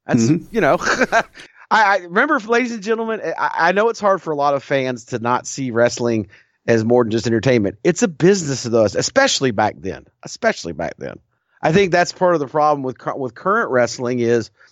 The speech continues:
Speaker 1: enough of the, uh, I don't think enough of the guys, and especially not enough of the fans, see, understand that's what this is, is a business. It's not about an art form. It's not performance art. It's not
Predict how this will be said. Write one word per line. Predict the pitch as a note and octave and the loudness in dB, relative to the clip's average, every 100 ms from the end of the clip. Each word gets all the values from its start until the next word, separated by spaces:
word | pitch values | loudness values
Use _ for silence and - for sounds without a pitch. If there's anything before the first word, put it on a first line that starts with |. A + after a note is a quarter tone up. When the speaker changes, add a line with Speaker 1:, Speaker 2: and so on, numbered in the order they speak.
| _ - | _ -2
Speaker 1:
enough | C#3+ F3 F3+ | 2 4 2
of | F3+ | 0
the, | D3+ A2 | 0 0
uh, | B2+ A#2 | -2 0
I | D3 | 2
don't | F#3 | 2
think | F#3+ E3 | 2 2
enough | D3 D#3+ | 2 0
of | C#3 | -4
the | G#2+ | -2
guys, | A#2 B2 D3 E3 C#3+ | 2 4 4 2 0
and | A#2+ | -6
especially | A2 - A#3 - E3 | -8 -4 -4 -4 -4
not | C#3+ C3 | -2 -2
enough | B2+ | -2
of | G#2+ | -4
the | G2+ | -6
fans, | D3+ E3+ C#3 A2 - - | -4 -2 -2 -4 -10 -16
see, | - - F3+ - | -12 -6 -2 2
understand | D3 C#3 - D#3+ A#2 F#2 | 2 2 2 2 2 0
that's | E3 F3 | 0 -2
what | F3+ | -2
this | D#3 A#2+ | -4 -2
is, | D#3 G2+ | -2 -2
is | F#2+ | -4
a | F#2 | -2
business. | G#2+ B2+ D2+ - - _ _ - - | 0 0 -2 -16 -20 _ _ -20 -6
It's | - | 0
not | E3+ | 2
about | F#3 G3 | 4 2
an | A3+ | 4
art | E3 E3+ D#3 | 4 2 0
form. | - D#3+ D#3+ D#3 | -6 -4 -2 -2
It's | - | -2
not | C3+ - | -2 -2
performance | G3+ - F3+ F#3 F3 E3+ | -10 -2 0 2 0 -2
art. | - D3 D3 D3 C#3+ | 2 4 4 4 0
It's | - - | -6 -10
not | A2 B2+ D#3 - | -2 2 2 0